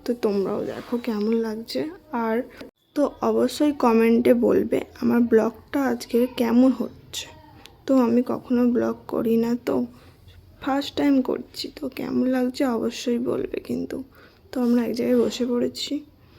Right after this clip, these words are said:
একটু, তারপর একটু চারিদিক ঘুরে তোমাদেরকে দেখালাম।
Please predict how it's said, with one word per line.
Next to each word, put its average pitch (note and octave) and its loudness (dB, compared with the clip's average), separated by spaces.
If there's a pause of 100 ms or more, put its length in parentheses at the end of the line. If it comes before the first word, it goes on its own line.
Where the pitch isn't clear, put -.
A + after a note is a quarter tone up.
(320)
একটু, B3 -4 (720)
তারপর C4 -2
একটু C4 0
চারিদিক A#3+ -2
ঘুরে A3+ 0
তোমাদেরকে A3 -2
দেখালাম। A3+ -4